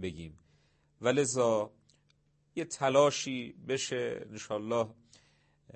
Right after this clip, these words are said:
احکام خمس رو بر اساس فتاوای مراجع معظم تقلید و اون دسته از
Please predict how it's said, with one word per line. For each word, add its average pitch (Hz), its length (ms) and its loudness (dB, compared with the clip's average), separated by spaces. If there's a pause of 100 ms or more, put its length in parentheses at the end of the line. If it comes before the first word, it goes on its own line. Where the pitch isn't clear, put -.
(240)
احکام 131 720 2
خمس 139 600 -6
رو 127 460 -2 (1500)
بر 104 160 2
اساس - 540 0
فتاوای 107 1200 -2 (100)
مراجع 98 600 -4
معظم 101 560 -6
تقلید 98 720 -8 (680)
و - 40 -2
اون 139 280 -4
دسته 120 320 0
از 101 380 0